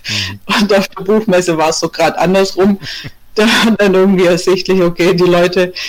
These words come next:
Speaker 2: haben eher so einen inhaltlichen Zugang und fühlen sich da sicherer und genau,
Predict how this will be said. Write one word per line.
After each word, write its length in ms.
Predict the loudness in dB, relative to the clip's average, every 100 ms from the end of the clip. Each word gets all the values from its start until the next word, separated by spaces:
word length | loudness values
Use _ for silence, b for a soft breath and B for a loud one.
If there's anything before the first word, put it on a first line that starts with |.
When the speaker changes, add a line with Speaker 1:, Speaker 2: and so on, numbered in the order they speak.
| B -4
Speaker 2:
haben 180 | -2
eher 180 | 0 0
so 120 | 0
einen 100 | -2
inhaltlichen 760 | 0 -2 0 -2 0 -2 -2 -4
Zugang 500 | 0 0 2 2 2
und 160 | 0
fühlen 280 | 0 0 0
sich 180 | 0 -2
da 240 | 0 0
sicherer 600 | 0 0 0 0 2 0 0
und 260 | -2 -4
genau, 480 | -4 -2 0 0 -2